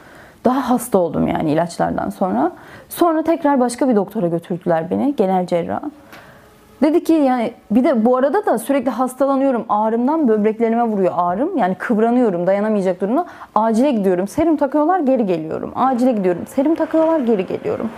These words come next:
Hep bu şeyi yaşıyorum yani, döngüyü yaşıyorum. Hiçbir şekilde çözüm yok.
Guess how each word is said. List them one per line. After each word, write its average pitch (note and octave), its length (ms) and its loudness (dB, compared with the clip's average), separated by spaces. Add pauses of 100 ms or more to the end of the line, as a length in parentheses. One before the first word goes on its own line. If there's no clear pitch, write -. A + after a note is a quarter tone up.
(220)
Hep G#4 120 0 (260)
bu F4+ 100 4
şeyi A#3+ 280 2
yaşıyorum F3 400 -2
yani, G#3 220 0
döngüyü A3+ 300 2
yaşıyorum. A3+ 420 -2 (240)
Hiçbir E4 200 0
şekilde D4+ 300 2
çözüm A#3 380 2
yok. - 180 -4